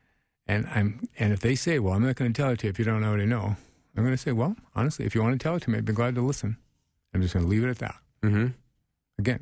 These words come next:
Speaker 1: 'cause I don't have to play. I don't have to defend myself. I don't have to explain anything. And it's important to understand, as soon as I think, "Oh, I have to defend myself," I've just given them power over me.
Speaker 2: And I notice your blood pressure doesn't go up,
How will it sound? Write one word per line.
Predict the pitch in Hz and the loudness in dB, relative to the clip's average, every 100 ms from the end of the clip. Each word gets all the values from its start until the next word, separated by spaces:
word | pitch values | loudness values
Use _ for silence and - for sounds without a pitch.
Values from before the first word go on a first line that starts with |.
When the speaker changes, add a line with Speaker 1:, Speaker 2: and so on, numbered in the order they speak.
| - | -4
Speaker 1:
'cause | 110 | -2
I | 110 | 0
don't | 123 | 0
have | 113 117 | 0 -2
to | 117 | -4
play. | 180 - | -4 -4
I | - | 0
don't | 92 | 0
have | 90 | 0
to | 87 | -2
defend | 87 123 147 | 0 0 2
myself. | 76 - 143 139 | 0 -2 -4 -4
I | - | -4
don't | |
have | 104 | -2
to | 107 | -2
explain | 104 113 104 - | -6 -2 -2 0
anything. | 117 123 117 82 - - - _ - | 0 0 -2 -6 -10 -14 -20 _ -4
And | |
it's | 110 | 0
important | 113 104 156 175 | 0 2 2 2
to | |
understand, | 151 131 - 143 123 95 - - - - - | 0 -2 -2 0 0 -2 -8 -10 -20 -16 -4
as | 107 | -2
soon | - 175 | 0 0
as | 170 - - | 0 -4 -4
I | |
think, | 127 139 117 | -2 0 0
"Oh, | |
I | 104 | 0
have | - | 0
to | 117 | -4
defend | 104 - 147 | -4 -2 0
myself," | 127 107 - 101 - | 0 -2 -2 -4 -2
I've | 104 95 | -2 -2
just | 101 139 147 - | 0 0 0 -2
given | 131 110 98 | 0 0 0
them | 107 110 104 | 2 0 0
power | - - 120 147 147 - | -4 -4 -2 0 -2 0
over | 113 107 101 | 0 2 2
me. | 90 85 82 - _ _ _ _ _ _ _ _ _ _ _ _ _ _ _ _ | 2 0 -4 -12 _ _ _ _ _ _ _ _ _ _ _ _ _ _ _ _
Speaker 2:
And | 110 | 0
I | 107 | 2
notice | 107 120 113 | 2 0 0
your | 107 | -2
blood | 80 104 123 | 0 0 0
pressure | - 107 101 | -2 -4 0
doesn't | 98 92 95 | 0 0 0
go | 95 95 | 0 0
up, | 117 - | -2 -4